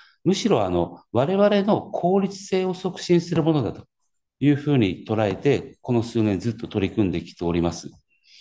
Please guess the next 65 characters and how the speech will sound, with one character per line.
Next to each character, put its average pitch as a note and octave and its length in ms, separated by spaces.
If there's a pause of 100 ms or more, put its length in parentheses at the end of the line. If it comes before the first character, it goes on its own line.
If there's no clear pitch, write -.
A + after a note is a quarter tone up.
(720)
は A#2+ 100
い。 E2 120 (180)
で、 D3+ 120
こ E3 160
こ A3+ 100
の A#3 120
取 D3+ 220
り D3 40
組 D3+ 140
み D3 60
と D3 40
い D3 80
う D3 40
の D#3+ 80
は、 C3+ 60
お A#2+ 60
そ D#3 140
ら C#3 100
く、 C#3 420
あ G#2 140
の、 G2+ 160
業 A#2+ 240
界 B2+ 220
内 G#2+ 180
で E3 80
も、 E3 380 (160)
あ F#2+ 240
の、 F2 160
我 G#2+ 180
々 G#2 160
の A2 100
方 C3+ 260
が、 C#3+ 280
え G2+ 120
ー F#2+ 40
と、 A2+ 80
一 A2+ 160
歩 G2 120
リ G#2 160
ー - 20
ド F2+ 80
し - 100
て - 60
い F2 40
る F2 60
環 F#2 240
境 F#2 160
な F#2 120
ん F2 40
じ F2+ 80
ゃ E2 40
な E2 60
い E2 60
か D#2+ 100
と - 100 (500)
い D#3+ 80
う E3+ 40
ふ E3 80
う - 40
に B2+ 80
思 F2+ 160
っ - 120
て - 60
ま D2+ 140
す。 - 160